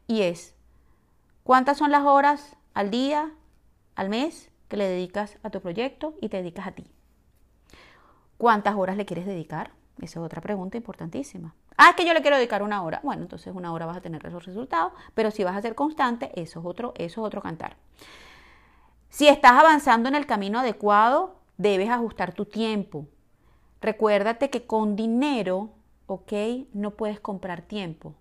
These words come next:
pero con tiempo puedes hacer dinero. ¿Cuál es la rentabilidad de tu negocio? Porque lo otro es que si tú no te cuidas, no tienes una buena alimentación, no estás haciendo ejercicio, no llevas una vida saludable,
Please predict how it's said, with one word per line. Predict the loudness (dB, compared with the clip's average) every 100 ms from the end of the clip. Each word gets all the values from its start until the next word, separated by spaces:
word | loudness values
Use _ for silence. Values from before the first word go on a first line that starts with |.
| _ _ _ _ _ _ _ _ _ _ _
pero | 6 8 8 2 -2 -8
con | -8 -8
tiempo | -4 -2 -2 -6 -6
puedes | -8 -8
hacer | -8 -8 -8
dinero. | -6 -6 -6 -10 -18 _ _ _ _ _ _ _ _ _ _ -20 0
¿Cuál | 2 4
es | 2
la | 2
rentabilidad | 2 0 -2 -2 -4 -2 0 0 -2 -10 -20 -20 -4
de | 0 0
tu | 0
negocio? | -2 4 4 4 -2 -4 -4 -8 -20 -20 -12 0
Porque | 2 2 0
lo | 0 2
otro | 0 0 -4
es | -4
que | -6
si | -6 -6
tú | -2
no | -2
te | -4
cuidas, | -4 -2 -2 -4 -6
no | -10
tienes | -8 -6
una | -4
buena | -4 -4
alimentación, | -4 -4 -4 -4 -6
no | -6
estás | -8 -8
haciendo | -8 -6
ejercicio, | -4 -6 -6 -8
no |
llevas | -6 -6 -6
una | -6
vida | -4 -4 -4
saludable, | -4 0 2 2 0